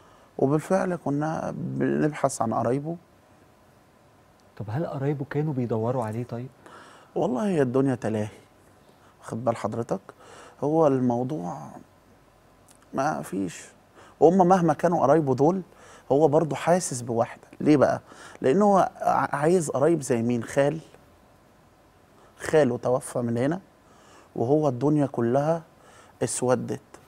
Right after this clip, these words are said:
Speaker 1: بيقول لي: "أنا كنت بصحى من النوم، آه، أبقى مثلا، آه، في، عايز أشوف يومي إيه،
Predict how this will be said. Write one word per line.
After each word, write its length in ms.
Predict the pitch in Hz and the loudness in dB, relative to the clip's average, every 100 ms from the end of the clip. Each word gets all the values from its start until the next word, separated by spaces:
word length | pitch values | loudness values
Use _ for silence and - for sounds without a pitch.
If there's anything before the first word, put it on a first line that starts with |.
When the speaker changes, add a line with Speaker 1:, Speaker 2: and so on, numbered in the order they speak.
| - | -4
Speaker 1:
بيقول 260 | 127 113 170 | 2 4 4
لي: 60 | |
"أنا 120 | 170 | 4
كنت 280 | 139 120 113 | 2 -4 -2
بصحى 320 | 123 147 - | -2 -4 0
من 120 | 127 113 | 0 2
النوم، 380 | 113 135 185 170 _ - - - - - - - | 0 0 0 -6 _ -20 -20 -18 -20 -20 -20 -4
آه، 260 | 123 120 131 | 2 2 2
أبقى 340 | 127 139 127 | 2 4 4
مثلا، 440 | 135 147 147 127 117 | 4 0 0 0 -2
آه، 300 | 110 113 113 | -4 -6 -8
في، 420 | - 120 - - | -10 -10 -10 -8
عايز 280 | 170 202 190 | -6 -4 -4
أشوف 320 | 175 175 - | -4 -6 0
يومي 240 | 170 170 | 2 2
إيه، 260 | 147 143 | 2 0